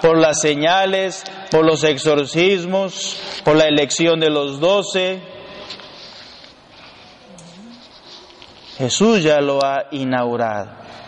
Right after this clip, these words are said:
"Dichosos los pobres de espíritu, de ellos es el reino de los cielos". Entonces, la primera condición para aceptar este reino es esa pobreza espiritual.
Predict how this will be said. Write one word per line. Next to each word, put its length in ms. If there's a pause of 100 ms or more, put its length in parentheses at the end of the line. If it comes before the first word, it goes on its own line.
(2250)
"Dichosos 640
los 240
pobres 880 (960)
de 80
espíritu, 880 (320)
de 300
ellos 360
es 240
el 140
reino 640
de 100
los 200
cielos". 600 (1500)
Entonces, 260
la 140
primera 1500
condición 840
para 200
aceptar 440
este 280
reino 520
es 400
esa 380
pobreza 580
espiritual. 760